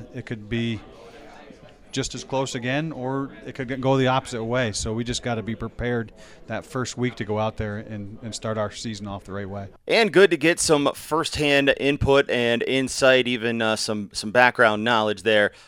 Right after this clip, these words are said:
Speaker 2: for the Canton Warrior football team. And again, a big thank you to Coach Sechrist for sitting down with us last week as we were there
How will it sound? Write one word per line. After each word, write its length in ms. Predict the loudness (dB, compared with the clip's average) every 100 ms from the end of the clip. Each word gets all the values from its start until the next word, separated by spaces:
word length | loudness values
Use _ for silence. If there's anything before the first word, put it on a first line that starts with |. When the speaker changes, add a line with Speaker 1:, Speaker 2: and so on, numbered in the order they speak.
| _
Speaker 2:
for 440 | -4 2 6 4 2
the 200 | -4 -6
Canton 420 | -2 -4 -2 -2
Warrior 280 | 2 2 0
football 400 | 0 2 2 0
team. 320 | -4 -4 -4
And 100 | -4
again, 240 | -2 -2
a 40 | 0
big 200 | -2 -2
thank 320 | -2 -2 -4
you 140 | -8
to 220 | -6 -8 -4
Coach 280 | -2 -2
Sechrist 520 | -2 -4 -2 -2 -2 -6 -20 -20 _
for 300 | 2 2 2
sitting 320 | 0 0 2
down 240 | 4 4 2
with 120 | 0
us 160 | 0
last 320 | 0 0 0 -4
week 320 | -4 -4 -4
as 300 | -4 -4 -6
we 140 | -8
were 120 | -6
there 300 | -2 0 -2